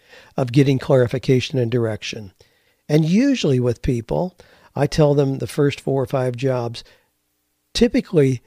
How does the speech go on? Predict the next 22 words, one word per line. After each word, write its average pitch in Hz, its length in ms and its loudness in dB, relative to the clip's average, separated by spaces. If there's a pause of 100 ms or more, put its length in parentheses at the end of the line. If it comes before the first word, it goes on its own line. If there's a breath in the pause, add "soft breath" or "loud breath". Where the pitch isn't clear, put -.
(280)
the 135 100 -2
biggest 190 400 0
value 151 800 -4 (120)
of 131 120 -4
those 151 180 2
first 151 300 -6
four 147 160 -2
or 127 40 -6
five 135 260 -4
jobs 139 380 -2 (240 loud breath)
is - 180 -6
helping 156 360 -2
you 156 120 0
understand 135 400 -4
what 135 120 0
it 135 140 -2
is 127 160 -6
you 113 80 -8
don't 131 340 -6
want 120 280 -10
to 120 100 -10
do. 117 280 -8